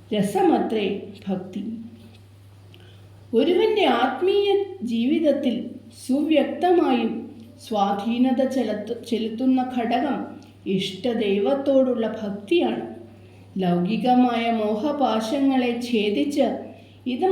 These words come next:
മനുഷ്യ മനസ്സിനെ ബ്രഹ്മജ്ഞാനത്തിന് യോഗ്യമാക്കി തീർക്കുന്നു.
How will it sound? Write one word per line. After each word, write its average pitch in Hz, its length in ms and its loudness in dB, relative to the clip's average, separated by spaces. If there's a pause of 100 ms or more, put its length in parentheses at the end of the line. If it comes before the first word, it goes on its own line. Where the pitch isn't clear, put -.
മനുഷ്യ 240 480 2
മനസ്സിനെ 277 640 2 (600)
ബ്രഹ്മജ്ഞാനത്തിന് 247 1200 2 (120)
യോഗ്യമാക്കി 233 680 2
തീർക്കുന്നു. 180 520 -4